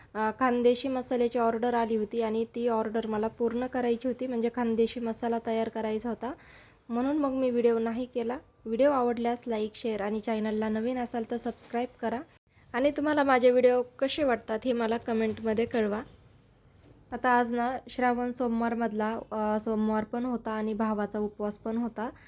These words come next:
तर मला यांच्यापुरताच डब्बा करायचा होता आणि आकांक्षाला आणि मला साबुदाणा करणार आहे.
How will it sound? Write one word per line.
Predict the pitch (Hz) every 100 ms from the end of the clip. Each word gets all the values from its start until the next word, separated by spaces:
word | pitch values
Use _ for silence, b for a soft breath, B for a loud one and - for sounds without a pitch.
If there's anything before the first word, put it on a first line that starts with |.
| B B
तर | 226
मला | 240 233
यांच्यापुरताच | 269 254 240 240 233 226 233 233 247
डब्बा | 226 208 233
करायचा | 226 233 226 220 247
होता | 233 233 - -
आणि | 214 214 214 214
आकांक्षाला | 202 220 220 214 226
आणि | 214
मला | 208 208 233
साबुदाणा | 233 214 214 202 214
करणार | 214 208 202 214
आहे. | 208 196 214